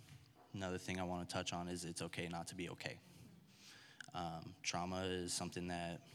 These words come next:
we go through in life. It's kind of un-, there's no way to go through life without at least a little bit of it. So it's okay to go through that trauma. It's okay to process it. You don't have to be one hundred percent all the time. Yeah.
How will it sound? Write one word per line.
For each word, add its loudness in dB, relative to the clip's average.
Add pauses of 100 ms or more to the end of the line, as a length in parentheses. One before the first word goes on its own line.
we 2
go 4
through 0
in 2
life. 2
It's 0 (840)
kind 0
of 0 (140)
un-, 2 (760)
there's 6
no 6
way 6
to 4
go 4
through 2
life 2
without 0
at 0
least 0
a 2
little 0
bit 0
of 0
it. -2
So -2
it's 0
okay 2
to -2
go -2
through -2
that 0
trauma. -2 (560)
It's 0
okay 0
to -2
process -2
it. -4
You -6
don't -2
have 2
to 0
be 0
one -2
hundred -2
percent -2
all -4
the -4
time. -4 (1500)
Yeah. -14